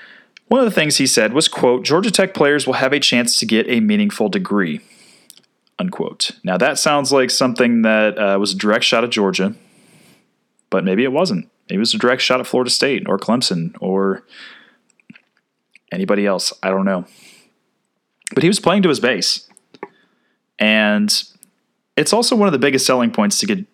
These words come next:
high school <laughs> football players to commit to Tech. So whether you think it was salty, unnecessary, hilarious, true,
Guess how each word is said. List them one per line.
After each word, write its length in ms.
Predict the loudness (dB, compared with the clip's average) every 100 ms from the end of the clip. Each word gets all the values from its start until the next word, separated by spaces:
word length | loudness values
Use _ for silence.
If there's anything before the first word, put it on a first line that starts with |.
| -6
high 140 | -2
school 180 | 0 -2
<laughs> 80 | -2
football 260 | -2 -2 0
players 300 | 0 0 -2
to 60 |
commit 260 | -2 -2 -2
to 100 | -4
Tech. 320 | -4 -4 -8 -18 -14
So 180 | -2 0
whether 180 | 2 2
you 60 | 2
think 180 | 2 2
it 40 |
was 180 | 0 2
salty, 640 | 2 2 0 0 0 -4 -10 -20 _ _ _ -2
unnecessary, 1000 | 0 0 0 0 0 2 2 2 0 -4 -12 -20 -6
hilarious, 920 | -2 0 2 2 2 0 0 -4 -6 _ -20 _ _ _ _ -6
true, 640 | 0 2 2 2 0 -4